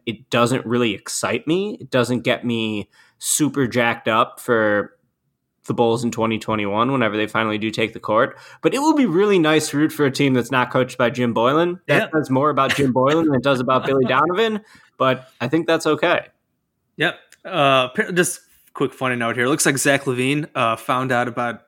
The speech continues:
Speaker 2: Billy Donovan hire while he was streaming Call of Duty. That's kinda funny. Uh, but yeah, like, in terms of, like, if they, like, tried to trade for Bradley Beal, I mean,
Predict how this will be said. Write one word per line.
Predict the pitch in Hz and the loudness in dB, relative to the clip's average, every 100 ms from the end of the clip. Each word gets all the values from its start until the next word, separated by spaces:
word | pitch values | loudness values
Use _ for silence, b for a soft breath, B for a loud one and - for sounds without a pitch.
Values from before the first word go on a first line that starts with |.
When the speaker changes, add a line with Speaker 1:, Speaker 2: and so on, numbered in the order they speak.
| _ | _
Speaker 2:
Billy | - 120 | -8 -6
Donovan | 120 120 120 120 | -4 -4 -6 -4
hire | 123 123 123 | -2 -2 -4
while | 107 | -8
he | 113 | -8
was | 113 | -6
streaming | - 131 120 | -4 -4 -6
Call | 117 120 117 | -6 -4 -4
of | 110 | -4
Duty. | 131 139 170 156 - | 0 0 0 -4 -18
That's | 110 - | -18 -16
kinda | - 92 | -18 -20
funny. | - 151 165 143 B B B B - | -6 0 0 0 B B B B 0
Uh, | 131 123 117 110 - _ | 4 4 4 0 -8 _
but | 151 | 0
yeah, | 151 120 | 2 2
like, | 123 | 0
in | - | 0
terms | 185 233 | 0 0
of, | 165 | 0
like, | 151 | -2
if | - | 0
they, | 208 | 0
like, | 226 170 | 2 0
tried | - 160 143 | 0 0 0
to | |
trade | - 139 | -2 -2
for | 120 | -2
Bradley | 113 123 120 | -4 -4 -4
Beal, | 110 131 | -2 -2
I | 113 | -2
mean, | 110 113 | -8 -16